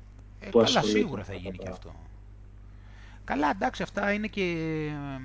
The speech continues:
Speaker 1: Αυτό στην ουσία είναι και η μαύρη μαγεία, στην ουσία, έτσι, αυτό λέμε μαύρη μαγεία.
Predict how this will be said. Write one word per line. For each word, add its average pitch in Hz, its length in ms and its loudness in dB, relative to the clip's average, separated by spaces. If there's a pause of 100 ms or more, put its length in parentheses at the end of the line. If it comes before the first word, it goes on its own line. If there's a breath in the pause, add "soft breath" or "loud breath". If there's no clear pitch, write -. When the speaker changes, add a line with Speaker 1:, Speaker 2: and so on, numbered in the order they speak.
(380)
Speaker 1:
Αυτό 156 280 -4
στην 185 180 -4
ουσία 190 200 -2
είναι 190 120 0
και 185 120 -4
η 170 60 2
μαύρη 175 300 2
μαγεία, 156 640 0 (1040)
στην - 240 -8
ουσία, 92 340 -4
έτσι, 107 240 -4
αυτό 170 240 -4
λέμε 117 220 0
μαύρη 95 280 -4
μαγεία. 87 720 -8